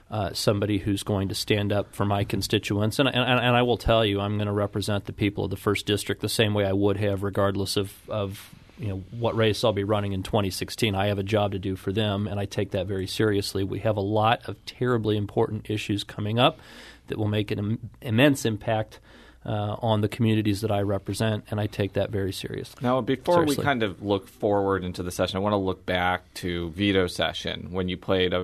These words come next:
Speaker 2: a pretty substantial role in one of the, the bills, and that was legislation to override a, a seventy-two hour waiting period for abortions. Now,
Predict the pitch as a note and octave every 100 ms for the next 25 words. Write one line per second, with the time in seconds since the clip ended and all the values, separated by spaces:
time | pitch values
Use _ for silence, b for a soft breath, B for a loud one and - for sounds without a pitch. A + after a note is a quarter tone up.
0 | - F2+ - A2 G#2 G2+ G2 F2+ - -
1 | G2+ - G2+ F#2 - G2 F2 F2+ F2+ F2
2 | E2+ E2 - F2+ E2+ E2 E2 E2 - D#3+
3 | F2+ F2+ F2+ E2+ E2+ - _ F2+ D#2+ F2
4 | D2+ - - F2 F#2 F#2 F#2+ F2+ - B
5 | B B B B B G#2+ A#2 B2+ A2+ A2
6 | G2+ - G2 F#2 G2+ F#2 F2 F2+ F2+ F2
7 | F2 F2+ F2 - G2+ F2 E2+ - F2 E2+
8 | E2 - _ - - A#2+ G#2+ G#2 G2+ G#2
9 | G2 F#2+ F2+ F2+ F2+ F2+ F2 F2 F2 F#2
10 | E2+ E2+ - F2+ E2+ B2+ B2 - - -
11 | - G#2+ G2 F#2 F#2